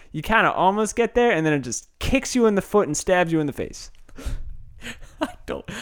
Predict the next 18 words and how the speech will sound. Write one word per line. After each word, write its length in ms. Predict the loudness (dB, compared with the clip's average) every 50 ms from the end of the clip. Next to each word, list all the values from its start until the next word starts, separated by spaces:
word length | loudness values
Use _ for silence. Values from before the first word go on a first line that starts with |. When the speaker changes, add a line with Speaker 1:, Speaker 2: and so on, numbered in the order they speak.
| -12 -6
Speaker 2:
Never 140 | -4 -4 -2
played 180 | 0 0 0 0
one 120 | 0 0
of 60 | 4
those 240 | 6 6 6 4 4
games. 360 | 2 0 0 0 0 0 4
<laughs> 200 | 4 4 4 4 6 6 6 6 6 4 6 6 6 6 4 -2 -10 -10 -10 -10 -12 -14 -16 -20 -20 -20 -20 -20 -20 -20 -20 -20 -20 -20 _ _ -20 -20 -20 -20 -20 -20 -20 _ _ _ _ _
Speaker 1:
Have 220 | 4 6 6 8
you 140 | 8 8 8
ever 240 | 8 8 8 8 8
wanted 240 | 8 6 4 4 0
to 120 | 0 -2 -2
explore 380 | -2 -4 -4 -2 0 0 0
the 60 | 0
Great 220 | 0 -2 -2 -2 -2
Barrier 300 | -4 -4 -4 -6 -6 -10
Reef? 200 | -10 -12 -12 -6 -2
Speaker 2:
I, 240 | 2 2 2 2